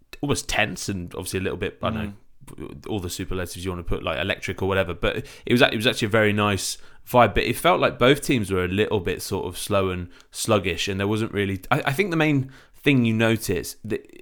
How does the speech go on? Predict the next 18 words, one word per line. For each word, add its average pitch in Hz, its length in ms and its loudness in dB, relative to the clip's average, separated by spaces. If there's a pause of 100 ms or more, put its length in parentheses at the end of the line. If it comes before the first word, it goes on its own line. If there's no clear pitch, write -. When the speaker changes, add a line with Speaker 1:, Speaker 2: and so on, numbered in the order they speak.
(120)
Speaker 1:
it's - 140 -6
hard 143 280 4
to, 104 240 -4 (760)
maybe 98 440 0
even 95 220 -4
just - 160 -8
because - 220 -2
of 85 100 -6
where 92 180 2
I 90 60 2
was, 95 260 2
whatever, 92 240 0
it's - 140 -6
quite 139 180 2
hard 135 220 4
to - 80 -4
see 107 220 0
a, 92 180 0